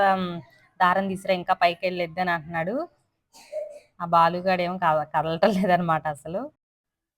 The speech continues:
గాలిపటం చూడండి ఆకాశంలోకి వెళ్ళినట్టుంది.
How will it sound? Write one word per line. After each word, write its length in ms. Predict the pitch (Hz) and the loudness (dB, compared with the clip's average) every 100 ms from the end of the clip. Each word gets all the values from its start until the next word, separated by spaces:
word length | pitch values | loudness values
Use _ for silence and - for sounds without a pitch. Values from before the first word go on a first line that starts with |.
| _ _ _ - | _ _ _ -12
గాలిపటం 680 | 190 175 165 170 - 190 170 | -4 -2 -2 0 0 0 -4
చూడండి 460 | 165 160 156 165 170 | -4 -4 -4 -6 -6
ఆకాశంలోకి 720 | 156 156 151 165 160 160 156 | -6 -8 -12 -10 -8 -8 -10
వెళ్ళినట్టుంది. 800 | 147 147 143 143 - 151 151 | -10 -8 -8 -10 -10 -10 -8